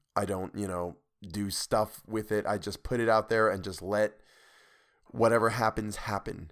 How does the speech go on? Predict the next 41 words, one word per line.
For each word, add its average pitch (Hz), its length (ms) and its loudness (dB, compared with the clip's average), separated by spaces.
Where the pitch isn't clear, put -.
And, 98 440 -6
uh, 95 400 4
the 107 400 -4
response 131 420 4
has 117 80 -4
been 110 160 0
really 98 240 0
nice. 85 240 -10
So - 540 -6
everybody 135 420 4
who 127 80 2
is 110 140 -2
listening, 104 320 -4
thank 113 300 -4
you 104 140 2
all 95 120 2
so 110 200 -2
much 107 240 -4
for - 120 -8
listening. 85 400 -10
If 104 160 -2
you 113 80 2
have 104 140 0
passed 113 320 4
word 113 260 2
on 110 220 4
to 107 120 -6
your 95 120 -2
friends 110 540 -4
about 98 400 2
this 117 140 -2
stupid 113 460 0
guy 107 400 4
in 107 120 -2
the 98 60 -2
middle 104 240 2
of 101 80 0
nowhere, 104 400 0
Georgia, 98 680 -2
who 98 180 -2
records 98 640 -4